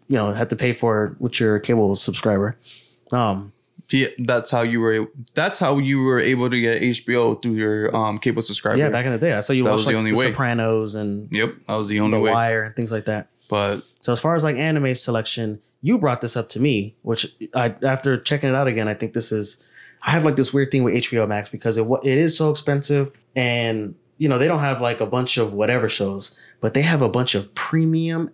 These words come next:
Speaker 1: ass shows on this thing. As far as, like, anime, they don't have any anime. Okay, I'm lying. They have two anime shows. One of them, and I, I believe that they do this to piss me off,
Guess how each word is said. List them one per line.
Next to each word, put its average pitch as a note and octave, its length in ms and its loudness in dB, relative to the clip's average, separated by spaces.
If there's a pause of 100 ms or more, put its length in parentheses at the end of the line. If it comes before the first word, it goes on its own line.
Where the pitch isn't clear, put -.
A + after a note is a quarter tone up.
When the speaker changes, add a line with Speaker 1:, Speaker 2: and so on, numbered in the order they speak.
(140)
Speaker 1:
ass B2+ 580 0
shows - 800 0
on A2 160 -2
this G#2+ 160 -4
thing. G#2 280 -2 (340)
As B2+ 140 0
far E3+ 200 0
as, D3+ 80 2
like, C#3 140 0
anime, F#3 440 0
they D#3 80 2
don't E3+ 140 0
have E3+ 200 -2
any D#3+ 380 0
anime. D3+ 680 0 (280)
Okay, A2+ 200 0
I'm A2+ 120 -2
lying. G#2 260 -2 (180)
They C3 120 2
have C3 400 0 (240)
two B3+ 300 4
anime B2 360 2
shows. G#2+ 640 0 (200)
One F3 340 2
of C#3+ 120 2
them, A2 380 -2 (120)
and G#2+ 240 -4 (140)
I, G#2+ 100 -6 (440)
I B2+ 260 4 (220)
believe A3+ 560 4
that B2 160 -2
they A#2 120 0
do D3 200 4
this F3+ 140 2
to A#2+ 80 0
piss - 280 0
me E3 140 2
off, G2+ 300 0